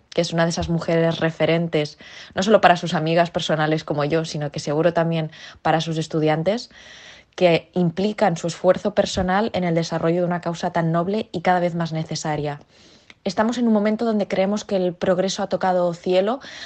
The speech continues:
ha llegado a sus máximos, eh, exponentes, pero la realidad es que a diario nos topamos de bruces con casos terribles donde la violencia de género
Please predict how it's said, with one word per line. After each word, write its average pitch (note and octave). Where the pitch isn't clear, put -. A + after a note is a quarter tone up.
ha F#3
llegado F#3+
a F#3
sus F3+
máximos, F3+
eh, F#3
exponentes, F#3
pero F3+
la E3+
realidad E3
es F3
que G3
a F3+
diario F#3
nos F#3
topamos E3+
de E3+
bruces E3+
con E3+
casos F3+
terribles F#3
donde D#3+
la D#3+
violencia E3
de E3+
género F#3